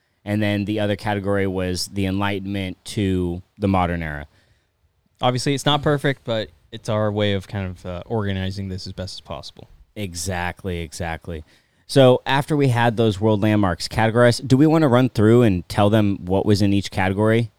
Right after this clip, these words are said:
Speaker 1: We could, let's, let's run through it,
Speaker 2: Yeah,
Speaker 1: but we don't need to
Speaker 2: absolutely.
Speaker 1: tell them the country again. We can just say
Speaker 2: Yeah,
Speaker 1: the
Speaker 2: we'll just say
Speaker 1: landmark.
Speaker 2: what the landmark is, absolutely.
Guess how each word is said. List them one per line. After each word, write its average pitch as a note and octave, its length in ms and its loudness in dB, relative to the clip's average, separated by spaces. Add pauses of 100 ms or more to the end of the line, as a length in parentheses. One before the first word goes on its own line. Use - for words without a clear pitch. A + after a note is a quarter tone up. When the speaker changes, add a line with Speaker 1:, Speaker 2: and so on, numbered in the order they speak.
Speaker 1:
We C#3 160 4
could, - 140 -2
let's, C#3+ 320 2 (140)
let's C3+ 260 0
run D3 220 4
through D3 220 4
it, A#2+ 200 4
Speaker 2:
Yeah, C3+ 200 6
Speaker 1:
but A#2 60 4
we B2 120 6
don't C3+ 160 6
need C3 80 4
to A#2+ 80 4
Speaker 2:
absolutely. G#2 120 0
Speaker 1:
tell B2 160 6
them A2 180 2
the F2+ 100 -4
country A2 480 0
again. F2+ 280 2
We G#2 120 4
can A2 80 2
just F#2 240 -2
say G#2+ 180 2
Speaker 2:
Yeah, A#2 80 4
Speaker 1:
the G#2+ 80 2
Speaker 2:
we'll G#2 120 2
just F#2+ 120 2
say D3 80 2
Speaker 1:
landmark. A#2 100 2
Speaker 2:
what A2 100 0
the G#2+ 60 -4
landmark G2 460 -4
is, F2+ 100 -8
absolutely. F#2 480 -6